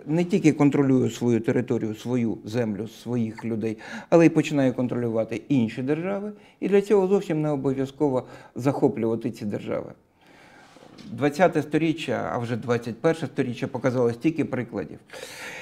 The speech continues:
І другий прик-, е, і, е, так от, через цю призму, що ми можемо сказати про державу Україну? Держава Україна — геополітичний аутсайдер. Вона контролюється іззовні,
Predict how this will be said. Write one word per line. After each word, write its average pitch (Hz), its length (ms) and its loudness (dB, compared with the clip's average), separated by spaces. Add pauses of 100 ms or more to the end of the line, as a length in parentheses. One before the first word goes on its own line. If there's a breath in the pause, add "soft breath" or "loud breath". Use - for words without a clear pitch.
(280 loud breath)
І 233 140 8
другий 247 380 6
прик-, 240 420 2
е, 165 680 8 (200)
і, 190 200 0
е, 175 140 2 (640)
так 185 200 -2
от, - 340 0 (440 loud breath)
через 202 420 -2
цю 208 160 -2
призму, 131 680 -2 (440 soft breath)
що - 180 0
ми 180 120 0
можемо 156 320 0
сказати 156 400 0
про 135 140 -2
державу 123 400 -2
Україну? 113 400 -6 (440)
Держава 240 320 0
Україна — 196 380 0 (200)
геополітичний 127 800 -6 (100)
аутсайдер. 139 800 -4 (760 soft breath)
Вона 170 200 0
контролюється 139 680 -2
іззовні, 254 680 -2